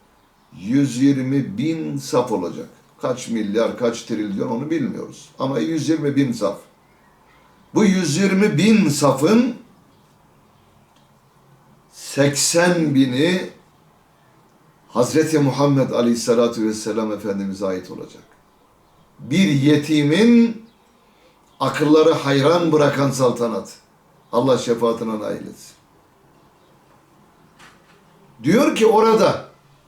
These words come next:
Cenab-ı Hakk'ın huzurunda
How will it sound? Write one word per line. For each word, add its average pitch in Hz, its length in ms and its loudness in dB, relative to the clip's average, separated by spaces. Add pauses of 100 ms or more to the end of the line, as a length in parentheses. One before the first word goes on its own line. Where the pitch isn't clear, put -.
(1000)
Cenab-ı 196 460 2
Hakk'ın - 1800 -2
huzurunda 160 920 4